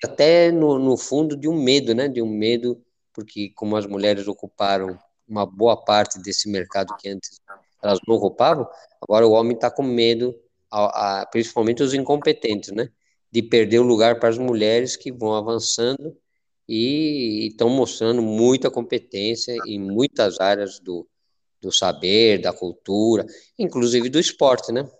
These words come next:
O esporte não é diferente do, dos outros aspectos da sociedade, né? E, mas a mulher conquistou, é, espaço, só que ela tem essa dificuldade a mais que o homem, porque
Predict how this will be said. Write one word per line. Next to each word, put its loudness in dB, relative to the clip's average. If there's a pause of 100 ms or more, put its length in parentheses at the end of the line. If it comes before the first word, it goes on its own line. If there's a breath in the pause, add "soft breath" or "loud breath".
O -12
esporte -2
não -4
é 2
diferente -8
do, -18 (360)
dos -6
outros -4
aspectos -6
da -10
sociedade, -6
né? -12
E, -16 (520)
mas -2
a 2
mulher 2
conquistou, 2 (540)
é, -4
espaço, 0
só 2
que -4
ela 2
tem 2
essa 0
dificuldade 0
a 2
mais -2
que -4
o 4
homem, 2 (460)
porque -4